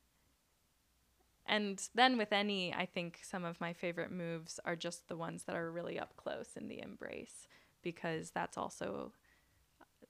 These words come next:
a way of moving and dancing that was pretty new to me. I had to spend a lot of time, still need to spend a lot of time focusing on isolations, uh, but I really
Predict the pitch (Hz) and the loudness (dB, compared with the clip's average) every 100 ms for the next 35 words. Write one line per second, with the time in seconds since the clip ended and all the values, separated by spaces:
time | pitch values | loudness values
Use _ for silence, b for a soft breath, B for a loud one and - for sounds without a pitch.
0 | - 190 175 170 - - - 220 - - | -4 -2 0 0 0 -2 -4 -10 -18 -20
1 | _ _ _ _ _ - 190 175 - - | _ _ _ _ _ -4 -2 -2 -2 -2
2 | 170 170 - 190 - - - - - - | -2 -2 0 -2 -2 -2 -6 -4 -6 -6
3 | - 202 175 180 247 247 262 226 175 185 | -6 -4 -2 -2 0 2 2 0 -2 -4
4 | - - 165 180 170 165 160 165 - 165 | -6 -8 -8 -8 -6 -4 -4 -4 -4 -4
5 | 156 160 160 - 233 214 190 190 180 196 | -2 -4 -6 6 10 10 10 4 0 -4
6 | - 180 170 170 170 175 170 170 170 175 | -2 0 4 4 2 -2 -4 -2 -2 -2
7 | 175 170 170 - 185 180 180 185 226 233 | -4 -4 -4 -4 -6 -4 -6 -6 -8 -8
8 | 247 - b b b b b - 190 180 | -8 -10 b b b b b -12 -8 -6
9 | 175 175 170 170 175 170 165 - | -8 -4 -4 0 -2 -2 -4 -6